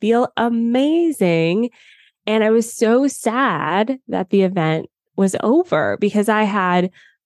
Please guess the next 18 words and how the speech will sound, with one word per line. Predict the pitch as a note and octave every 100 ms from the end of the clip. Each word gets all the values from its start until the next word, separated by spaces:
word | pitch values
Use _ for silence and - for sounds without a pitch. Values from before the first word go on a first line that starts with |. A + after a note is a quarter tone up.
| _ _ -
oh | A#3+ A#3+
my | A#3
gosh, | F#3+ E3+ -
so | - A3+
many | B3 C4
amazing | A3+ G3+ G3 G3+
conversations. | - F3+ F3 F3 F3+ - C4 A#3+ C4 A#3+ A3+
We | G#3+
went | F3+ D#3+ -
wine | B3+ B3 B3 A#3+
tasting. | G#3+ A3+ G#3 A3+ G#3+ G#3+ - - -
We | A3+
went | G#3 F#3+ -
for | F#3
long | F3 E3 E3 E3+
walks | G#3+ B3+ B3 A#3+ - -
in | G3+ G3
the, | E3